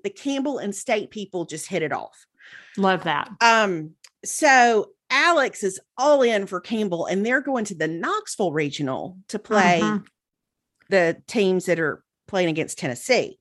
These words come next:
Speaker 1: Now,
Speaker 2: Yeah, that's gonna be a tough one.
Speaker 1: yeah, Tennessee is what you call white hot at this moment. They
Speaker 2: Mm-hmm.
Speaker 1: are really, you know, they have that pitcher who throws, like, a hundred and two, hundred and three.
Speaker 2: Yeah.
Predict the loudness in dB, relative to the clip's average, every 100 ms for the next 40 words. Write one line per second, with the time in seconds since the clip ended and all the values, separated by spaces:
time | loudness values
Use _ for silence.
0 | _ -2 0 0 -2 -10 _ _ -4 -4
1 | -2 0 0 0 0 -2 -8 -18 -18 -6
2 | -6 -6 -2 2 2 2 2 2 2 0
3 | -2 -4 -4 0 2 2 0 0 -2 -2
4 | -2 -4 _ -8 -6 -4 -4 0 0 0
5 | -4 -2 2 4 2 0 -4 0 0 2
6 | 2 2 0 -8 -2 0 2 2 2 -2
7 | -6 -4 0 0 2 0 2 -2 -2 -6
8 | -2 -2 -2 -4 -4 0 2 2 0 0
9 | 0 -2 -2 0 0 0 -2 -2 -4 -2
10 | 0 2 2 0 -2 -4 -2 2 4 4
11 | 0